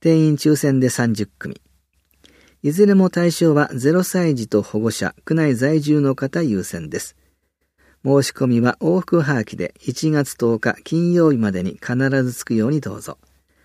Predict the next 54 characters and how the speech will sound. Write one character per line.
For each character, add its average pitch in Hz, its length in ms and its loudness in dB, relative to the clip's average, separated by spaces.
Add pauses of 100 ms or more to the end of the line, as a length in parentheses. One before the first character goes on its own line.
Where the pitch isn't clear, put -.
(500)
企 - 120 -18
画 180 280 2
運 143 360 4
営、 120 240 2 (140)
北 180 280 -2
区 139 180 0
図 - 140 -6
書 160 140 0
館 156 260 0
活 135 300 -6
動 107 240 2
区 - 120 -2
民 123 280 4
の 87 100 -6
会。 - 300 -8 (640)
お 131 100 -4
問 180 240 4
い 175 40 2
合 165 100 2
わ 151 100 2
せ 147 240 0
申 139 240 2
し - 80 -10
込 127 100 -4
み 120 100 0
先、 - 400 -8
郵 147 220 0
便 147 220 0
番 135 180 0
号 117 300 2
一 143 340 -2
一 160 220 -2
四 123 240 2
の 110 120 2
零 165 260 2
零 160 200 2
三 104 240 -2
三、 95 260 -6 (640)
十 143 280 4
条 135 200 4
台 113 200 2
一 143 340 -4
の 151 160 2
二 143 100 2
の 110 160 2
五、 92 220 -6 (100)
中 156 300 4
央 151 140 2
図 139 120 -4
書 131 140 -4
館 110 240 0
事 117 140 -2
業 127 200 4
係。 98 380 -4